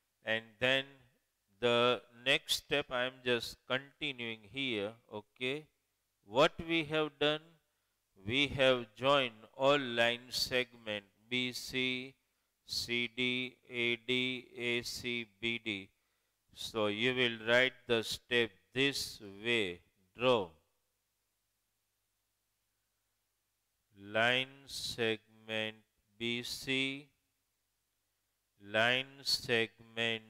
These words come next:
C D, line segment A D, line segment A C, and line segment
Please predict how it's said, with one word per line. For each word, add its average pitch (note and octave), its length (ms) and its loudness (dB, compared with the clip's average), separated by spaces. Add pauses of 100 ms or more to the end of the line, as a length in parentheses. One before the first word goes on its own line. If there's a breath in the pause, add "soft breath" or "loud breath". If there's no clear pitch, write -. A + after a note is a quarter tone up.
C B2+ 720 -6
D, C#3 480 -4 (1800)
line A2+ 460 2 (220)
segment A#2 1120 0 (480)
A A#2+ 260 0
D, C3+ 540 -4 (1600)
line B2+ 560 0
segment A#2 1040 0 (500)
A C3 320 2
C, C#3+ 720 -4 (260)
and B2 500 0 (920)
line B2+ 580 0
segment A2 960 -6